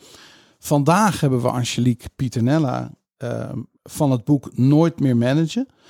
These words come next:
Waarom een integrator geld bespaart en winst oplevert. En die integrator is natuurlijk een titel waar de meeste luisteraars van zullen zeggen, "Wat is een integrator?"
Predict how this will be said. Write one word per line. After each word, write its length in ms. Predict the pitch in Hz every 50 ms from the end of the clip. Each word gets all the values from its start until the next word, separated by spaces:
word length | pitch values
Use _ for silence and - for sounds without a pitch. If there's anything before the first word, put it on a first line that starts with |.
| - - -
Waarom 340 | - 120 131 135 139 143 139
een 120 | 131 123 -
integrator 720 | - 170 196 214 190 208 170 135 139 135 127 120 113 - 120
geld 300 | - - 147 147 165 160
bespaart 460 | 156 - - - 135 123 120 113 -
en 100 | 113 110
winst 260 | 120 127 123 - -
oplevert. 580 | 113 127 135 127 147 139 143 151 - - 165 -
En 60 | 131
die 120 | 135 131
integrator 640 | - 185 208 202 214 165 147 143 135 131 131 - 135 -
is 120 | 120 -
natuurlijk 320 | - 117 - 139 131 123
een 60 | 123 113
titel 260 | - 160 151 156 139
waar 240 | 131 127 135 120 - - - _ _ _
de 100 | - 127
meeste 300 | 123 131 135 131 - 127
luisteraars 460 | 120 104 110 127 - - 131 123 120
van 100 | 101 131
zullen 160 | 123 127 123 120
zeggen, 180 | 120 127 123 117
"Wat 160 | 123 135 -
is 100 | 143 127
een 60 | 120
integrator?" 680 | 135 151 165 156 160 131 160 156 156 160 156 196 190